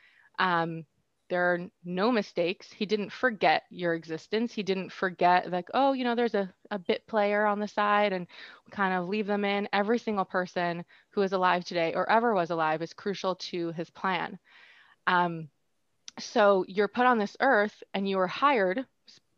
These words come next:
you know, so to speak, for a specific job. Um, when God put you on this earth, he decided which role you would have to play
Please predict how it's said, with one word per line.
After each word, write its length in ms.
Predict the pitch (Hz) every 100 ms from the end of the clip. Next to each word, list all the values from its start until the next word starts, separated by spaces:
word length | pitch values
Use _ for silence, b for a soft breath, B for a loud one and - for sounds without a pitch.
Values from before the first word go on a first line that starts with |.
| _ -
you 100 | 180
know, 100 | 170
so 180 | - 175
to 80 |
speak, 260 | 175 185 196
for 140 | -
a 80 | 190
specific 520 | - - - 208 190
job. 420 | - 175 - - 196 b b b b b -
Um, 480 | 185 180 175 170 175 _ _ _ - - _ 185
when 600 | 170 240 254 247 247 - 175
God 360 | 202 202 180 -
put 120 | 233
you 140 | 208
on 120 | 190
this 160 | 180 -
earth, 240 | 175 165 - -
he 160 | 220
decided 500 | 214 208 190 180 180 -
which 320 | 175 214 -
role 260 | 196 175 175
you 160 | 175 180
would 100 | 180
have 200 | 175 -
to 80 |
play 360 | - 156 -